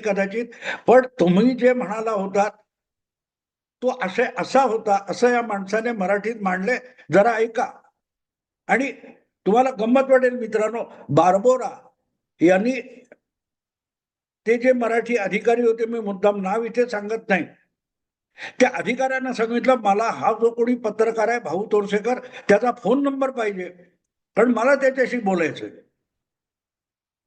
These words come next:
तर ते जे मराठी अधिकारी होते त्यांनी मला फोन केला,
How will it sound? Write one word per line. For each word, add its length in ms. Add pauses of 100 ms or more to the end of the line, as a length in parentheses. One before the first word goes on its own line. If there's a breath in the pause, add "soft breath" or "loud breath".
(460)
तर 100
ते 180
जे 140
मराठी 400
अधिकारी 460
होते 200
त्यांनी 280
मला 240
फोन 320
केला, 280